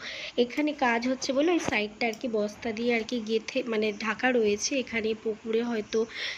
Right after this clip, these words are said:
সিঁড়ি ঘাট বাঁধানোর কোনো কাজ, এই দেখো কাজ চলছে, তার জন্য এই সাইডটা এরকম, আহ, ঢেকে দিয়েছে। তো এখানে এসে আমরা নাম গোত্র লেখি-, লিখে দিয়ে, আহ, পুজোর জন্য দিয়ে দিলাম ঠাকুরমশাইয়ের কাছে।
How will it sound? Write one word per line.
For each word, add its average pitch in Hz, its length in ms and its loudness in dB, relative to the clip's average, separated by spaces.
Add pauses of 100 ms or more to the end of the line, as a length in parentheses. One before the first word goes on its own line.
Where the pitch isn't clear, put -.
সিঁড়ি 247 380 2
ঘাট 233 280 2
বাঁধানোর 220 480 0
কোনো 220 260 -2
কাজ, 214 280 -2
এই 214 80 2
দেখো 208 280 -2 (340)
কাজ 214 200 0 (140)
চলছে, 208 400 0
তার 214 200 -4
জন্য 226 220 -2
এই 220 60 0
সাইডটা 208 420 -4
এরকম, 226 380 -4
আহ, 214 800 -6 (100)
ঢেকে 233 260 -2
দিয়েছে। 208 400 -4 (800)
তো 294 120 6
এখানে 285 460 4
এসে 269 380 2
আমরা 240 440 0
নাম 233 360 0
গোত্র 226 460 0
লেখি-, 220 400 -2
লিখে 220 360 2
দিয়ে, 214 300 0
আহ, 208 560 -4
পুজোর 233 280 0
জন্য 226 300 0
দিয়ে 220 220 -2
দিলাম 269 260 0
ঠাকুরমশাইয়ের 240 680 -2
কাছে। 220 380 -6